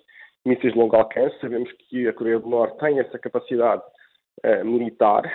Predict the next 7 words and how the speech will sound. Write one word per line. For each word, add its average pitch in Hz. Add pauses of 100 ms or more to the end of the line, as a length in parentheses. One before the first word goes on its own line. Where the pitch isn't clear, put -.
(240)
e, 123
aparentemente, 120
a -
Federação 120
Russa 131 (520)
tem-na 135
utilizado. 143